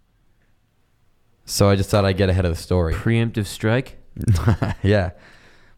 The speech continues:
Speaker 1: It's a tactic I learned in Shogun Total War for P C.
Speaker 2: Okay.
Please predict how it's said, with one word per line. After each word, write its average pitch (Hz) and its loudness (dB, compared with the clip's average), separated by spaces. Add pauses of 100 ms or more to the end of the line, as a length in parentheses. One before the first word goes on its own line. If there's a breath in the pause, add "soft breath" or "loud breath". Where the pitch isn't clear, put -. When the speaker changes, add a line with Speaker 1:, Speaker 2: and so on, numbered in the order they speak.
Speaker 1:
It's - -4
a 104 4
tactic 107 2
I 98 2
learned 95 2
in 90 0
Shogun 95 2
Total 95 0
War 87 0
for - -16
P - -4
C. 85 -4 (720)
Speaker 2:
Okay. 101 -4